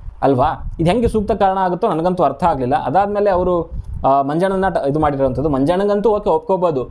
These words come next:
ಪರ್ಸನಲ್ ಆಗಿ ಅಟ್ಯಾಕ್ ಮಾಡ್ತಾರೆ ಅನ್ನೋ ಒಂದು ಕೆಲವೊಂದು ವಿಚಾರ ಹೇಳಿದ್ರು. ಆಮೇಲೆ ಉಸ್ತುವಾರಿ ಆದಾಗ ಕೆಲವೊಂದು ಡಿಸಿಷನ್ಗಳು ಆ ಕಡೆ ಈ ಕಡೆ ಮಾಡಿದ್ರು ಅಂತ ಹೇಳ್ಬೋದು. ನಾನೇ ಹೇಳಿದ್ದೀನಿ ಲಾಸ್ಟ್ ವೀಕಲ್ಲೇ, ಆ, ಯಾರ್ದು ಭವ್ಯ and ತ್ರಿವಿಕ್ರಮ್ ಅವ್ರದ್ದು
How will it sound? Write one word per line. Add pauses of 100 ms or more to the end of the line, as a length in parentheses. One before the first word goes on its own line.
(220)
ಪರ್ಸನಲ್
ಆಗಿ
ಅಟ್ಯಾಕ್
ಮಾಡ್ತಾರೆ
ಅನ್ನೋ
ಒಂದು
ಕೆಲವೊಂದು
ವಿಚಾರ
ಹೇಳಿದ್ರು.
ಆಮೇಲೆ
ಉಸ್ತುವಾರಿ
ಆದಾಗ
ಕೆಲವೊಂದು
ಡಿಸಿಷನ್ಗಳು (280)
ಆ
ಕಡೆ
ಈ
ಕಡೆ
ಮಾಡಿದ್ರು
ಅಂತ
ಹೇಳ್ಬೋದು.
ನಾನೇ
ಹೇಳಿದ್ದೀನಿ
ಲಾಸ್ಟ್
ವೀಕಲ್ಲೇ,
ಆ,
ಯಾರ್ದು
ಭವ್ಯ
and
ತ್ರಿವಿಕ್ರಮ್
ಅವ್ರದ್ದು